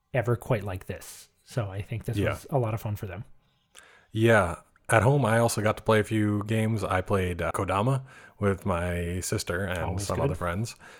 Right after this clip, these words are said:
Speaker 2: And she loves that game. I mean, I love it too. It's, it's a great game. Um, and it's just a lot of fun. It's always, it's always a lot of fun just to play around and build your tree the best way possible. One of our friends who just built sideways.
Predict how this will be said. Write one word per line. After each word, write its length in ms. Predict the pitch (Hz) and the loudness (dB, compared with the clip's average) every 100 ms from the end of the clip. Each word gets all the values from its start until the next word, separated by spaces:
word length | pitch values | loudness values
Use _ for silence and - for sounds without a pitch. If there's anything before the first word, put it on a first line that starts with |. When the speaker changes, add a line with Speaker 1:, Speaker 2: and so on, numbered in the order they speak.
| - - | -10 0
Speaker 2:
And 120 | 101 | 4
she 140 | - | 6
loves 180 | 120 95 | 8 6
that 120 | 90 87 | 4 0
game. 300 | 78 78 - | -4 -6 -8
I 140 | 90 | -4
mean, 260 | 87 87 82 | -2 -2 0
I 60 | 101 | 4
love 200 | 98 85 | 4 2
it 80 | 80 | -2
too. 220 | 98 85 | -2 -2
It's, 180 | 82 - | -4 -4
it's 200 | 85 78 | -6 -6
a 60 | 82 | 0
great 220 | 98 82 | 2 2
game. 340 | 90 85 82 | -2 -2 -4
Um, 420 | 80 80 78 78 - - - - | -4 -2 -4 -8 -14 -20 -18 -6
and 100 | 95 | -4
it's 120 | 87 | -2
just 180 | 87 - - | -4 -8 -10
a 160 | - 131 | -6 2
lot 180 | 175 | 4
of 80 | 156 | 4
fun. 160 | 147 98 | 2 2
It's 100 | 95 | 4
always, 400 | 113 107 101 95 | 4 4 2 -2
it's 140 | 101 | 0
always 440 | 113 104 95 92 - - | 4 4 2 -4 -10 -6
a 60 | - | -2
lot 200 | 90 90 | 0 0
of 60 | |
fun 220 | 87 90 85 | -2 -4 -4
just 200 | 87 - | -6 -8
to 100 | 85 | -8
play 260 | - 98 | 0 2
around 460 | 87 87 87 87 85 | 2 0 0 -2 -4
and 320 | 82 82 85 - - - _ - 101 | -6 -10 -12 -18 -20 -20 _ -10 -2
build 340 | 95 98 90 | 0 2 0
your 100 | 85 | -4
tree 400 | 85 - 110 95 | -4 0 0 0
the 140 | 90 87 | -2 0
best 240 | 92 - | 0 0
way 100 | 98 | -2
possible. 680 | 87 90 87 - 87 85 85 - - 311 | 0 2 0 0 -2 -2 -4 -10 -14 -8
One 180 | 101 90 | -4 -2
of 80 | |
our 380 | 90 87 - - | -2 -2 -6 -14
friends 360 | - 101 90 87 | -6 -4 -4 -4
who 240 | 95 85 | -4 -4
just 380 | 85 87 - 101 | -4 -6 -6 -4
built 320 | 98 92 - - - - | -2 -2 -4 -14 -20 -2
sideways. 600 | - 95 82 80 - | 4 4 4 -2 -6